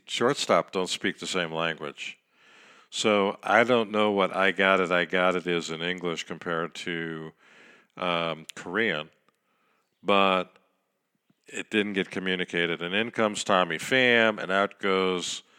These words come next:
Kim, and they collide. Sort of like Lenny Randle and Dave Nelson did, only the medical, um, world at that time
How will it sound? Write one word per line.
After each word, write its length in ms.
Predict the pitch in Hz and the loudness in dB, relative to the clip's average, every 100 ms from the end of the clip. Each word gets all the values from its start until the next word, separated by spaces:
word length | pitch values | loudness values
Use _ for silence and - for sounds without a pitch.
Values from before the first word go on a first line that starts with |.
| _ - _ | _ -20 _
Kim, 720 | - - 123 104 90 90 98 92 _ _ _ _ - | -8 0 2 4 2 -2 -8 -10 _ _ _ _ -8
and 220 | 98 98 | -4 2
they 140 | 98 | 0
collide. 640 | - 98 87 85 80 78 78 - _ _ _ _ _ - | 2 2 4 4 4 0 -4 -16 _ _ _ _ _ -10
Sort 380 | - 120 127 | -4 0 0
of 180 | 131 110 | -2 -2
like 280 | 101 98 92 | 2 2 2
Lenny 260 | 90 92 104 | 0 0 0
Randle 500 | 92 90 87 98 95 | 2 2 2 0 -2
and 140 | 85 | -4
Dave 300 | 87 82 82 | -2 -2 -2
Nelson 420 | 98 104 - 85 | -2 -2 -4 -8
did, 240 | 80 78 80 | -8 -8 -8
only 560 | 85 82 80 80 80 | -10 -8 -8 -6 -8
the 500 | 78 80 78 80 78 76 | -8 -8 -8 -8 -12 -10
medical, 640 | 90 87 92 90 82 80 - - - - - _ _ _ | -8 -6 -6 -6 -4 -6 -10 -20 -20 -20 -20 _ _ _
um, 520 | 85 85 85 82 80 80 _ - _ _ _ - | -4 -4 -2 -6 -8 -14 _ -20 _ _ _ -14
world 420 | 90 95 92 92 | -4 0 0 0
at 120 | - - | -2 -2
that 200 | 101 - | -2 0
time 440 | 104 87 82 | 0 0 -2